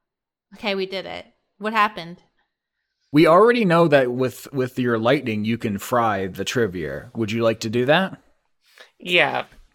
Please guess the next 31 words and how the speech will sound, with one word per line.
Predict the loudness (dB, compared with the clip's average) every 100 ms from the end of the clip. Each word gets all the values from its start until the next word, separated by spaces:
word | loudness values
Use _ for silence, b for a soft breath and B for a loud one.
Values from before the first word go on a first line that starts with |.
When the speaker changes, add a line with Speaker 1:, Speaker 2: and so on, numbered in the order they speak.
| _ b b b _
Speaker 3:
I, | 2 2 2
I | 2 2
fry | 4 4
the | 4
trivia | 0 -2 0 0 2
non-lethally | 0 0 -2 -4 -4 -2 0 0 -2
and | -4 -4 -8 -12
try | -4 0 2
and | 2 0
get | -2 -2
back | -2 -4
to | -8
the | -2
rest | -2 -2 -6
of |
the | -4
group | -4 -4
as | -4 -4 -4
quickly | -6 -6 -4 -6
as | -4
possible. | -10 -10 -10 -10 -12 -14 _ _ _ _ _ _ _ _ _
Speaker 2:
So, | -2 4 4 4
yeah, | 4 4
the | 4
way | 4
this | 4 4
works | 2 2
is | -2 0
you | 0
get | 0 0
pinned | 0 2 2 0 -4